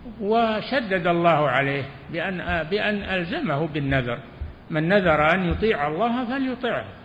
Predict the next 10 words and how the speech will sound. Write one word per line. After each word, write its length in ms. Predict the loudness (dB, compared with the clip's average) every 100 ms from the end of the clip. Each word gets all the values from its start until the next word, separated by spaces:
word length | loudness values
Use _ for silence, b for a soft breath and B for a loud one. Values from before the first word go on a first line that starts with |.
| -20 -20 -20 -20 -20 -20 -20 -20 -20 -20 -20 -6
ولو 260 | -2 0 0
كان 280 | 2 4
النذر 460 | 4 2 2 2 0
ثقيلا، 520 | -2 -4 -4 -6 -8 -12 -14 -14 -6
لأنه 260 | -2 0
هو 180 | 2 2
الذي 460 | 2 2 0 0 -4 -10 -20 -20 -20 -20 -20 -20 -6
ألزم 380 | -2 0 0 0
نفسه 540 | 0 -2 -4 -2 -2
به، 260 | -2 -4 -6